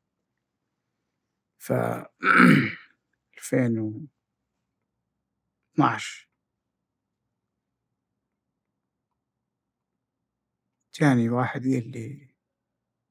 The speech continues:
"تبغى تقلب؟" قلت له: "نقلب." قال لي: "مية، ميتين على طول." قلت له: "إيش النشاط هذا العجيب؟" قال لي: "سبوت نجيبها من الصين بثلاثة ريال، تبيعها بثمانية ريال."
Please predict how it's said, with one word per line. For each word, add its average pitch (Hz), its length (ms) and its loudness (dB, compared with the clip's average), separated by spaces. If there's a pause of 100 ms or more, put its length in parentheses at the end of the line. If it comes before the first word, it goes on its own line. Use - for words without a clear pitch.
(1040)
"تبغى 135 200 -2
تقلب؟" 151 380 -4 (1080)
قلت 123 200 -14
له: 107 100 -12
"نقلب." 151 300 -4 (920)
قال 160 100 -2
لي: 147 80 4
"مية، 208 460 4
ميتين 156 320 0
على 214 160 -8
طول." 131 260 -8 (1400)
قلت - 200 -8
له: - 40 -10
"إيش - 160 -4
النشاط 117 420 -6
هذا 127 120 -4
العجيب؟" 127 420 -12
قال 269 120 -10
لي: 254 120 -14 (120)
"سبوت - 400 -4
نجيبها 135 300 -2
من 117 140 -8
الصين 120 320 -4
بثلاثة 123 380 -6
ريال، 131 260 -8 (340)
تبيعها 269 340 -4
بثمانية 220 360 2
ريال." 131 160 -8